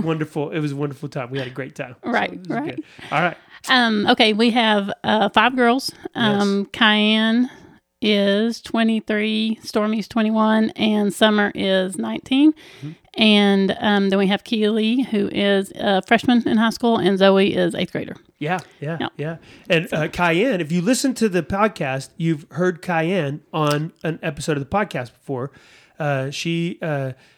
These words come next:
Speaker 1: she came on and talked a little bit about uh, foster care, that's part of her journey. Obviously, is a part of your
Speaker 2: Right.
Speaker 1: family.
Speaker 2: Right.
Speaker 1: So, uh, and shared a little bit about that in the past, and we were really grateful for her. God's doing great things with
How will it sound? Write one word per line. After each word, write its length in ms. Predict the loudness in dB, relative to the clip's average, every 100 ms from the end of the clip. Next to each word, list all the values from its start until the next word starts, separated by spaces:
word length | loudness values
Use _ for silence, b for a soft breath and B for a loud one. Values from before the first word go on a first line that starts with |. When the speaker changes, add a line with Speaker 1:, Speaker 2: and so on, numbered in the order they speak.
| _
Speaker 1:
she 200 | -6 -4
came 260 | -2 -2
on 140 | -2 -4
and 80 |
talked 260 | -6 -8 -8 -8
a 140 | -6
little 360 | -4 2 4 4
bit 220 | 2 0
about 500 | -2 -6 -4 -4 -8 _ _ _ _
uh, 340 | -4 -2 -2 -6 -4
foster 280 | -4 -4
care, 180 | -4 -4
that's 220 | -2 -6
part 240 | -4 -6 -6
of 80 | -2
her 240 | -2 -2 -6
journey. 360 | -6 -4 -4 -6
Obviously, 320 | -8 -6 -8
is 80 | -8
a 40 |
part 180 | -10 -2
of 40 |
your 80 | 0
Speaker 2:
Right. 140 | 0 -2
Speaker 1:
family. 240 | -4 -6 b b
Speaker 2:
Right. 200 | -4 -2
Speaker 1:
So, 400 | 0 2 2 0 -2
uh, 200 | -4 -4
and 140 | -4
shared 280 | -4 -2 -2
a 40 | 0
little 180 | -2 -2
bit 120 | -4
about 300 | -4 -8 -8
that 260 | -8 -8 -10
in 60 |
the 60 | -14
past, 440 | -12 -10 -10 -12
and 100 | -12
we 60 | -12
were 80 | -10
really 280 | -10 -10 -8
grateful 360 | -10 -10 -12
for 160 | -10 -10
her. 80 | -8
God's 240 | -8 -8
doing 280 | -8 -10 -10
great 220 | -12 -10
things 280 | -10 -12 -12 -12
with 180 | -12